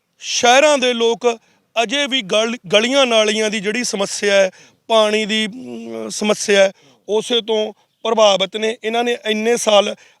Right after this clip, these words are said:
ਰਾਜ ਕਰ ਲਿਆ, ਇਹ ਉਹਨਾਂ ਨੂੰ ਇੱਕ ਪਾਣੀ ਦੀਆਂ ਸਹੂਲਤਾਂ ਨਹੀਂ ਦੇ ਪਾਏ ਹੈਗੇ, ਕੋਈ ਸਹੀ ਪ੍ਰਬੰਧ ਨਹੀਂ ਦੇ ਪਾਏ, ਦੇ ਸਕੇ ਹੈਗੇ।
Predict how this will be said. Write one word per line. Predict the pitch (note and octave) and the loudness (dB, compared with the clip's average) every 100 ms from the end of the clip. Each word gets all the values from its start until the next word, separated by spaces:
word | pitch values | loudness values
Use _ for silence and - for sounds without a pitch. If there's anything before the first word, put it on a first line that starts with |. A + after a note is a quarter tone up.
| F3+ | 2
ਰਾਜ | G3 G3 | 4 4
ਕਰ | F3 G3 | 2 0
ਲਿਆ, | F#3+ G3+ G3+ - _ _ _ _ _ _ A#3 | 0 0 0 -4 _ _ _ _ _ _ 0
ਇਹ | B3+ C#4 | 2 2
ਉਹਨਾਂ | D4 C4 D#4 D#4 | -2 -2 0 0
ਨੂੰ | D4 | -2
ਇੱਕ | - C4+ C4 C4 B3 _ _ _ B3+ | -6 0 2 2 -2 _ _ _ 0
ਪਾਣੀ | A#3 A#3+ | 0 2
ਦੀਆਂ | A#3 A#3+ | 0 -2
ਸਹੂਲਤਾਂ | C4+ C4 A3+ G#3 A3+ | 0 -2 -2 -2 -4
ਨਹੀਂ | A#3 | -2
ਦੇ | G#3 G#3+ | 0 0
ਪਾਏ | G#3+ A3 G#3+ | 2 2 2
ਹੈਗੇ, | A3 A#3 | 2 0
ਕੋਈ | A#3+ | -2
ਸਹੀ | A3+ A3 A3+ | -4 -4 -4
ਪ੍ਰਬੰਧ | G#3+ G#3 G#3 A3+ | -4 -2 0 0
ਨਹੀਂ | B3 G#3 | -4 -4
ਦੇ | G#3+ | -4
ਪਾਏ, | G3+ G3+ G#3 G#3+ _ _ _ - | -4 -6 -6 -12 _ _ _ -6
ਦੇ | F3+ A3 | 0 2
ਸਕੇ | A3 G3+ A3 | 2 0 0
ਹੈਗੇ। | G#3 A3 A3 | 0 0 -2